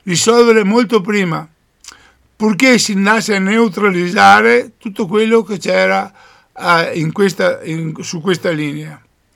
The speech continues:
Ecco, che dopo, eh, le, un Granducato di Kiev, eh, si, eh, sia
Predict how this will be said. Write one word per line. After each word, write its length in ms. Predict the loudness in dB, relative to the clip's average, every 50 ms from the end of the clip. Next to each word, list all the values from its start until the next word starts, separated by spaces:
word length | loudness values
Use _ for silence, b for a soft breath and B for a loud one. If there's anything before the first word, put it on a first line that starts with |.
| b b b b
Ecco, 360 | b -6 -6 -4 -4 -6 -8 B B B B B
che 100 | -2 0
dopo, 560 | 4 4 6 4 6 6 6 6 6 4 0 -6 b b b b
eh, 800 | _ -6 -2 0 0 2 2 0 -2 -2 -4 -6 -6 -8 -8 -6
le, 600 | -6 -4 -2 2 4 6 6 6 6 4 0 -2
un 420 | -4 -4 -6 -10 -16 -12 -8 -6 -4
Granducato 840 | 0 2 4 4 4 2 0 0 2 2 2 2 2 0 0 0 0
di 380 | 0 -2 -2 -2 -2 -2 -4 -4
Kiev, 480 | 0 2 4 4 4 4 2 -2 -4
eh, 300 | -6 -6 -6 -8 -8 -10 -10
si, 640 | -12 -14 -10 -8 -4 -4 -2 -2 -4 -4 -8 -10
eh, 280 | -12 -12 -12 -12 -12 -12
sia 640 | -12 -10 -6 -2 0 2 2 2 2 0 0 -2 -6